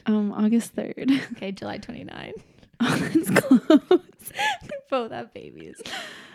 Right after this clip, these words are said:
Speaker 2: Um, yours actually pees, has way more accidents than <laughs> my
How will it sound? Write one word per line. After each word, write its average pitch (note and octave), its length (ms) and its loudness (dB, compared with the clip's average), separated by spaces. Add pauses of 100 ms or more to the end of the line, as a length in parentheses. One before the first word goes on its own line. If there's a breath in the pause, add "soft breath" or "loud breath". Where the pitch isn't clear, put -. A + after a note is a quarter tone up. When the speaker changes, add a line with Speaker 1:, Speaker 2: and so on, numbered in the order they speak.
(220 loud breath)
Speaker 2:
Um, A3+ 500 -4 (140)
yours G#3+ 240 -8
actually C4+ 300 -8
pees, - 640 -8
has B3+ 160 -2
way G3 160 -2
more G3+ 140 -6
accidents - 640 -6
than - 180 -2 (180)
<laughs> - 160 -8
my - 240 -2